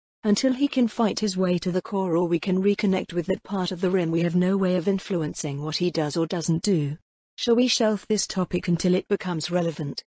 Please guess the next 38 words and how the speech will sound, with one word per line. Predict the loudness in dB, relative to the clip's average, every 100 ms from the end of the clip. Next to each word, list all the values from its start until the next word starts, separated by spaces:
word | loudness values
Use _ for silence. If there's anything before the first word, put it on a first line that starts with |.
| _ _ _ -2
"It | 0 2
is | 2 2
relevant. | 0 0 -2 -4 -8 -12 _ _ _
We | 0 0
have | 0 -2
to | -2
explain | -2 -2 0 2 0
to | 0 -2
our | -2
people | -2 0 0 2
what | 0
we | 2 2
are | 2 2
going | 0
to | 0
do | 0 0
about | 0 -2 -2
that | -2 -2
madman. | -2 -2 -6 -10 -12 _ _ _ _ _
Tell | -4 0 2
them | 2 2
the | 0
truth, | 0 2 2 -2 _ _
we're | 2 4 4
investigating | 4 2 0 0 0 0 -2 -2
and | 0
if | 0 2
he's | 0 0
found | -2 -2 0
guilty | 0 0 -2
of | -4
whatever | 0 2 2 0
he's | 0 0
accused | -2 0 0 2 0
of | -2
we'll | 2 2
act | 2 -2
accordingly," | -8 -2 0 0 0 -2 -6